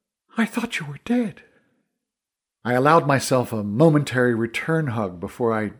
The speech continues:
told her my grim news. Essa spoke before I could say anything.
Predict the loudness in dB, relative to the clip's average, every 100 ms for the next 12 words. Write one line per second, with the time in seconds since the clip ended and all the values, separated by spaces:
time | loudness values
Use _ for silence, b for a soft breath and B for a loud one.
0 | _ -4 0 0 0 -2 -4 -6 -6 -4
1 | -2 -2 -4 -6 -12 -20 _ _ _ _
2 | _ _ _ _ 0 0 2 0 -2 4
3 | 6 6 -2 -2 -2 -2 -4 -8 -6 -4
4 | -4 -4 -6 -12 -18